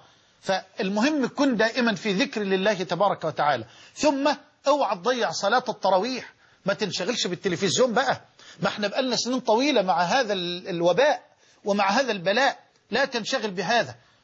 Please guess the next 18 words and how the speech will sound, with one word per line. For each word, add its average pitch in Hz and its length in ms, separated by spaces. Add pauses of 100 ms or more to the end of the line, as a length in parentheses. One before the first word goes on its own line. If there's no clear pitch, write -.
(120)
المؤمن 247 500
حريص 277 380
على 226 260
وقته، 190 360 (400)
لا 226 160
يضيع 277 640
هذه 262 120
الساعات 240 440
الغالية 247 400
في 254 140
نهار 254 240
رمضان. 233 480 (440)
رغم 233 440
أنف 240 460
عبد، 180 640 (320)
رغم 220 380
أنف 247 400
عبد، 175 460